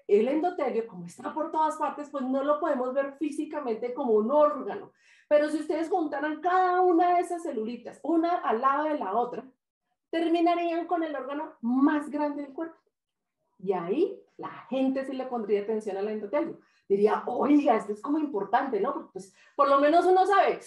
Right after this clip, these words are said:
"Uy, si me quedo sin hígado, yo me muero", <laughs> ¿sí? O si me quedo sin corazón también, lógico, o sin cerebro, o, bueno, tengo dos riñones, pero si ya pierdo uno, entro en peligro para quedarme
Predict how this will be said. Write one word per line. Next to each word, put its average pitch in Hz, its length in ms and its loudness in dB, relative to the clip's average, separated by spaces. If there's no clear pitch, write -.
"Uy, 285 180 -4
si 208 140 -2
me 196 160 0
quedo 214 180 2
sin 277 180 -8
hígado, 240 320 -2
yo 202 80 -2
me 214 120 -2
muero", 247 320 -6
<laughs> - 320 -16
¿sí? 330 340 -8
O 233 280 6
si 233 120 -2
me 214 160 6
quedo 233 200 0
sin 294 160 -2
corazón 220 440 0
también, 247 380 0
lógico, 240 440 0
o 214 60 0
sin 202 220 -4
cerebro, 220 560 -2
o, 202 540 0
bueno, 254 300 -4
tengo 226 240 2
dos 277 140 2
riñones, 294 600 -4
pero 185 180 -6
si 196 100 -12
ya 190 160 -6
pierdo 277 400 0
uno, 311 320 -4
entro 247 300 -6
en 277 80 -6
peligro 233 480 0
para 254 220 0
quedarme 208 580 -2